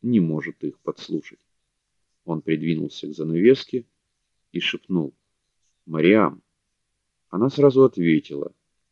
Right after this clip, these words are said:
"Да, мой добрейший покровитель". Он начал с ней разговаривать, тщательно подбирая греческие слова.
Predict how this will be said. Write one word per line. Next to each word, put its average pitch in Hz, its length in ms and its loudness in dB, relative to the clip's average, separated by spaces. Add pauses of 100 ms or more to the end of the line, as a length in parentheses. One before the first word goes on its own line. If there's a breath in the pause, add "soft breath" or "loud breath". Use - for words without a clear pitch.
(160)
"Да, 110 300 2
мой 110 180 0
добрейший 80 720 -2
покровитель". 98 720 -2 (1200)
Он 120 140 0
начал 151 340 4
с - 100 -12
ней 139 220 6
разговаривать, 123 800 6
тщательно 110 600 2
подбирая 87 560 2
греческие 82 600 -4
слова. 98 460 -2